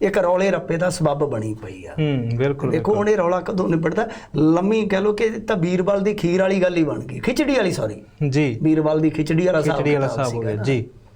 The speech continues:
Speaker 1: ਤਾਂ ਬੀਰਬਲ ਦੀ ਖਿਚੜੀ ਵਾਲਾ ਸਿਸਟਮ ਜਿਹੜਾ ਸੀਗਾ, ਕੁਛ ਇਸੇ ਤਰ੍ਹਾਂ ਹੀ ਸੀਗਾ।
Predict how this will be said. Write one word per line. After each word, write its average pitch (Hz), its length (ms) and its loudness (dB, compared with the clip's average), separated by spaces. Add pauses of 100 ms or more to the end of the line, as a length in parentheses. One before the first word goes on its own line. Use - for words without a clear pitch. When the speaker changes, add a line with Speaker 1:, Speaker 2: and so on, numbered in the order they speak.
(240)
Speaker 1:
ਤਾਂ 131 100 -6
ਬੀਰਬਲ 156 420 2
ਦੀ 190 140 -2
ਖਿਚੜੀ 185 380 -2
ਵਾਲਾ 196 280 -2 (440)
ਸਿਸਟਮ - 460 -6
ਜਿਹੜਾ 170 240 -4
ਸੀਗਾ, - 260 -8
ਕੁਛ - 280 -10
ਇਸੇ 85 260 -6
ਤਰ੍ਹਾਂ - 240 -10
ਹੀ - 80 -10
ਸੀਗਾ। 143 380 -12